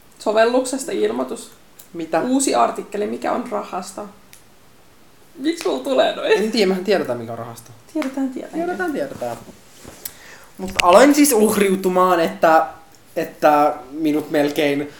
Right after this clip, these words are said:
Speaker 2: lähetettiin takaisin Venäjälle ja niinku, että mä en voi puhua näistä asioista, mä oon todella pahoillani ja tälle. Ja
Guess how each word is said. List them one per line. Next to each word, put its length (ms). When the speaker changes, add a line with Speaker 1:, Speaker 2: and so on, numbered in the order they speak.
Speaker 2:
lähetettiin 540
takaisin 380
Venäjälle 560
ja 200
niinku, 360
että 280
mä 120
en 100
voi 100
puhua 400
näistä 300
asioista, 400
mä 100
oon 100
todella 240
pahoillani 600
ja 100
tälle. 360
Ja 120